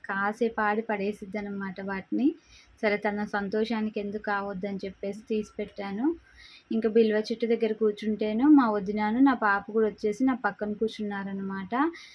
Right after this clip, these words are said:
మేము అక్కడ అన్న స-, అన్నదాన సత్రం దగ్గర ఎదురు చూస్తున్నాము, వంటలు అవుతున్నాయి. వాళ్ళు చెప్పారు, "లోపలికి వచ్చి కూర్చోండమ్మా" అని. "లేదు, ఎండగా ఉంది కదా, ఈ ఎండలో బిల్వ చెట్టు గాలి తాగితే కూడా ఆరోగ్యానికి మంచిది" అని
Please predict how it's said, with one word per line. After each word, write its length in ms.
మేము 380
అక్కడ 240
అన్న 260
స-, 280
అన్నదాన 420
సత్రం 420
దగ్గర 260
ఎదురు 400
చూస్తున్నాము, 680
వంటలు 380
అవుతున్నాయి. 720
వాళ్ళు 400
చెప్పారు, 320
"లోపలికి 440
వచ్చి 200
కూర్చోండమ్మా" 680
అని. 340
"లేదు, 680
ఎండగా 560
ఉంది 240
కదా, 240
ఈ 120
ఎండలో 680
బిల్వ 240
చెట్టు 200
గాలి 420
తాగితే 480
కూడా 240
ఆరోగ్యానికి 680
మంచిది" 540
అని 160